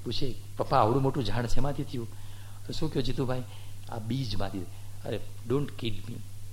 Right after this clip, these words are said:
તમે આવી ખોટી વાત, આવડા બીજમાંથી આવું મોટું ઝાડ થાય? તમે આવી મને, મારી મશ્કરી ન કરો, મને સાચી વાત કરો."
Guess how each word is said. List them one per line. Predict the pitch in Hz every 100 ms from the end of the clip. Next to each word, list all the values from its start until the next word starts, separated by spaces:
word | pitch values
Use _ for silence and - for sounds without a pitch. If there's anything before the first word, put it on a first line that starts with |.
| - -
તમે | 117 107
આવી | 117
ખોટી | 110 113 131
વાત, | 120
આવડા | 110 156 165
બીજમાંથી | 123 143 120 135 139
આવું | 113 123
મોટું | 104 -
ઝાડ | 110 - 104
થાય? | - - 135 - - -
તમે | 143
આવી | 117 123
મને, | 117 120
મારી | 110 123
મશ્કરી | 107 101 - 156
ન | 143
કરો, | 131 127
મને | 117
સાચી | 120 -
વાત | 131 117 -
કરો." | 107